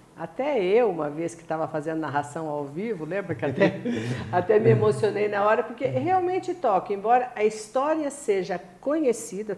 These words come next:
Speaker 1: todo mundo conhece a história de Jesus, mas a maneira como vocês apresentam, encarnando realmente o personagem, isso não, quem assiste do outro lado não fica indiferente.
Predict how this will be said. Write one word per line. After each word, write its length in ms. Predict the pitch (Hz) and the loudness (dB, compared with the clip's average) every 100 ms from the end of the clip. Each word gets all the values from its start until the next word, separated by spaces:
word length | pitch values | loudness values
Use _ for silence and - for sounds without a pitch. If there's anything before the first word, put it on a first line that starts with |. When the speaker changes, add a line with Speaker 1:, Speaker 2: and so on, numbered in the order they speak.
| - | -2
Speaker 1:
todo 360 | - 254 240 208 | 4 6 4 -2
mundo 280 | 180 180 170 | -8 -10 -10
conhece 640 | 170 156 151 190 220 - - _ | -8 -6 -6 -8 -12 -18 -20 _
a 80 | 156 | -8
história 360 | 156 - 151 147 | -6 -4 -4 -4
de 120 | 143 | -6
Jesus, 560 | 135 147 139 240 311 - - - - | -8 -8 -8 -8 -10 -16 -20 -20 -2
mas 180 | 226 247 | 2 2
a 80 | |
maneira 520 | 269 269 269 294 339 320 | 2 2 0 0 0 0
como 280 | 277 247 | 0 0
vocês 480 | 220 220 214 208 196 | 0 -2 -2 -2 0
apresentam, 880 | 196 185 180 165 165 220 226 - 190 | -2 -2 -4 -4 -4 -2 -2 -4 -6
encarnando 960 | 208 233 226 240 220 208 226 277 254 202 | -4 -4 0 0 2 0 0 -2 -2 -4
realmente 640 | 180 175 165 160 165 165 | -4 -4 -4 -6 -8 -10
o 40 | |
personagem, 960 | - 156 - 139 147 202 220 160 147 147 - - - | -8 -8 -8 -10 -8 -6 -6 -6 -8 -10 -16 -20 -16
isso 380 | 220 254 262 - | -8 -6 -6 -2
não, 360 | 311 320 320 285 254 | 0 0 -2 -4 -6
quem 240 | 302 320 | -4 -2
assiste 400 | 311 311 277 269 | -2 -4 -10 -6
do 100 | 240 | -4
outro 200 | 233 233 | -2 -2
lado 360 | 214 220 226 254 | -2 -2 -4 -6
não 200 | 262 294 | -6 -8
fica 340 | - 208 196 | -6 -10 -8
indiferente. 800 | 185 180 - 180 147 139 131 - | -10 -10 -8 -6 -6 -10 -14 -20